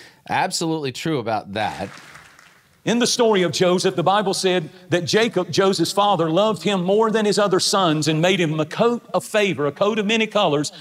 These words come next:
Speaker 2: that represented his favor on his son. And it upset the other brothers because his favor was on that boy in the form of that coat of many colors. It's the favor of God upon his children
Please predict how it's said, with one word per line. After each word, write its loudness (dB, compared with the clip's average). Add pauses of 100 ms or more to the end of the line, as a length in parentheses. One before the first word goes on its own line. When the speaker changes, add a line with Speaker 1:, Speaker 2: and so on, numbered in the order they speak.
(140)
Speaker 2:
that 2
represented 0
his 0
favor 2 (280)
on 2
his 0
son. -4 (1040)
And 0
it 4
upset 0
the 0
other 2
brothers 0 (180)
because 0
his 0
favor 2
was 2
on 2
that -2
boy 2
in 2
the 2
form 2
of 2
that 0
coat 0 (300)
of 2
many 2
colors. -2 (1200)
It's -2
the 0
favor 2
of -2
God 2
upon -2
his -2
children -2